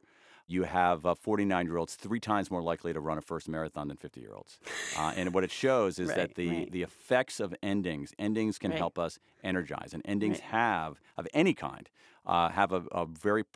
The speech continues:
Speaker 1: have a profound effect on our, on, on our behavior, on our perception, uh, even on our well-being.
Speaker 2: Yeah. Um, I think maybe my favorite piece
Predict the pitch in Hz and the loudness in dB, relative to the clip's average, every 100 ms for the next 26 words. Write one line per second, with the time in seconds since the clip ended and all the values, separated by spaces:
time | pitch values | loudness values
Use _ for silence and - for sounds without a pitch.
0 | - 85 92 90 - - - 110 113 - | -6 0 2 0 -6 -4 2 2 2 -2
1 | - 90 - - 85 82 80 78 - 80 | -2 -2 -2 -8 -4 0 0 -2 -4 0
2 | 78 78 76 - 78 78 - 80 78 76 | 2 0 -2 -8 -6 -6 -4 -2 -2 -2
3 | 76 92 90 87 85 80 71 - - - | -4 -4 -2 -2 -2 -4 -8 -10 -8 -2
4 | 87 - 87 80 - - - _ 87 85 | -2 -2 -6 -6 -10 -18 -20 _ -4 -2
5 | 117 107 90 78 73 76 71 69 53 - | 0 2 2 0 -2 -4 -6 -12 -14 -4
6 | 175 165 - - - 202 196 196 196 233 | -2 -2 -4 -16 -4 -2 2 6 6 4
7 | 233 196 190 196 208 208 165 160 165 165 | 0 4 8 8 6 4 4 4 4 4
8 | 156 - 156 - | 0 0 -2 -2